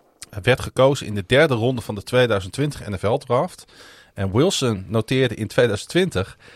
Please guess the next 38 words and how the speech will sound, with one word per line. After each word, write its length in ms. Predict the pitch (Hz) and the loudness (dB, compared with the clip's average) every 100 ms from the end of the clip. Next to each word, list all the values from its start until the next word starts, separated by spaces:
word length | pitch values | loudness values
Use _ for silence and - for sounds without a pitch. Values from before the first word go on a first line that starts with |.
| - | -20
zijn 220 | - 127 117 | -2 0 2
eerste 360 | 139 147 - | 0 -2 -4
career 280 | - 117 104 | -4 -2 -2
sack 400 | - 147 160 - _ _ _ _ | 0 0 0 -8 _ _ _ _
ook 220 | 240 277 | 2 4
al 140 | 104 | 0
tegen 300 | - 95 76 | -2 -2 -2
Tannehill. 520 | - 95 85 80 76 - _ _ _ _ _ _ | -2 -2 -2 -4 -6 -8 _ _ _ _ _ _
Toen 160 | - 113 | -6 -2
de 80 | 110 | 2
Bengals 380 | 117 123 110 113 | 4 4 2 -2
in 80 | |
het 140 | 110 104 | -2 2
reguliere 540 | 117 120 120 196 139 | 2 2 0 0 -2
seizoen, 420 | 101 95 92 90 - | -4 -6 -4 -6 -6
eh, 160 | 87 - | -6 -6
van 160 | 95 | -8
de 80 | 85 | -4
Titans 360 | - 85 - - | 0 0 -2 -8
wonnen. 300 | 73 73 - _ _ _ _ _ _ _ _ _ _ _ | -10 -10 -14 _ _ _ _ _ _ _ _ _ _ _
Dat 180 | - - | -16 -12
vind 40 | 92 | -10
ik 80 | |
dan 100 | 87 | -6
wel 120 | 85 85 | -6 -4
weer 180 | 85 | -2
leuk. 120 | 90 - | -4 -4
Hij 80 | |
was 180 | 85 85 | -6 -8
dit 160 | - 107 | -8 -8
seizoen 280 | - 95 92 - - - | -10 -12 -14 -20 -20 -14
de 80 | - | 0
startende 380 | - 160 147 127 | 6 6 6 0
middle 560 | 120 175 165 123 113 156 | 4 4 4 4 4 4
linebacker 380 | 151 123 117 - | 6 4 2 -2
voor 140 | 117 | -4
de 80 | 98 | -4
Bengals. 760 | 85 117 120 101 85 - - | 2 6 6 4 -4 -6 -8